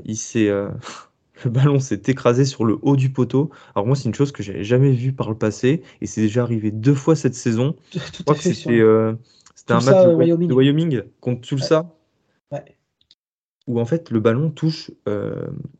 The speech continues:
Speaker 1: le haut du poteau, euh, c'est même pas en, à la verticale, c'est le haut du poteau à l'horizontale. Donc le ballon, il, il rebondit, euh, il, il littéralement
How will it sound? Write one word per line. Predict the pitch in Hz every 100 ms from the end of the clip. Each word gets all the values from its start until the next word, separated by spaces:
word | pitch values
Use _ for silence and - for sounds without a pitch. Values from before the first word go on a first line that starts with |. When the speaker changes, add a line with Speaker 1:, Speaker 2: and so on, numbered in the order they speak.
| _
Speaker 1:
le | 117 120
haut | 127
du | 123 131
poteau, | 131 135 170 135
euh, | 107
c'est | - 117
même | 127
pas | 139
en, | 143 113 107 104 101
à |
la | 113
verticale, | 113 123 - 156 185 156
c'est | -
le | 107
haut | 123
du | 117
poteau | 117 123 190 170
à |
l'horizontale. | 117 127 147 151 165 156
Donc | 107
le | 113
ballon, | 113 123 185 -
il, | 110 104 120
il | 113
rebondit, | 120 127 135 131 143 170
euh, | 123 104 101 101 - _ _ _ _ _ _ _ _ -
il, | 95 117
il | 113
littéralement | 131 143 160 208